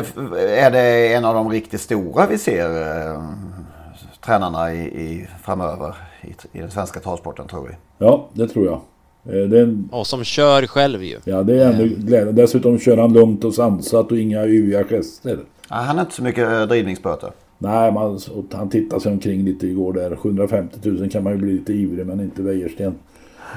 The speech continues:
Speaker 2: Eh,
Speaker 1: Ja, du har ju till och med varit på honom och suttit och s-, för att han har suttit för passiv vid några tillfällen, Magnus.
Speaker 3: Ja, ja, men det är ju fascinerande. Ja, ja, ja, visst, ja, exakt. Man blir irriterad. Driv lite då.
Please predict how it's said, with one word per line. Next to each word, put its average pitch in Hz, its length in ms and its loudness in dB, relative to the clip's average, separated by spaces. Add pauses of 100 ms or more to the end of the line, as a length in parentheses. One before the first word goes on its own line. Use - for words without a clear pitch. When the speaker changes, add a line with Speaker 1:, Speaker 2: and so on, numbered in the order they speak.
(240)
Speaker 2:
Eh, 92 100 -2
Speaker 1:
Ja, 98 340 6
du 127 100 6
har 131 180 12
ju 170 60 12
till 165 200 8
och 156 60 10
med 151 220 10
varit 139 520 8
på - 80 8
honom 123 500 8
och 117 240 8
suttit - 560 -4
och 113 320 -4
s-, - 140 -14 (100)
för - 200 2
att - 80 4
han 117 120 4
har 117 60 4
suttit 113 280 -4
för 117 100 -2
passiv 123 380 2
vid 87 320 -8
några 87 140 -6
tillfällen, 80 380 -6
Magnus. 73 360 -10 (380)
Speaker 3:
Ja, 170 160 2
ja, 196 120 2
men 196 100 -2
det 185 40 4
är 180 40 6
ju 165 40 4
fascinerande. 135 760 0
Ja, 156 200 4
ja, 123 120 6
ja, 107 80 2
visst, 170 240 0
ja, 127 220 4
exakt. 156 360 0
Man 123 120 -2
blir 139 140 2
irriterad. 135 280 0
Driv 156 340 -2
lite 90 260 -6
då. 78 120 -6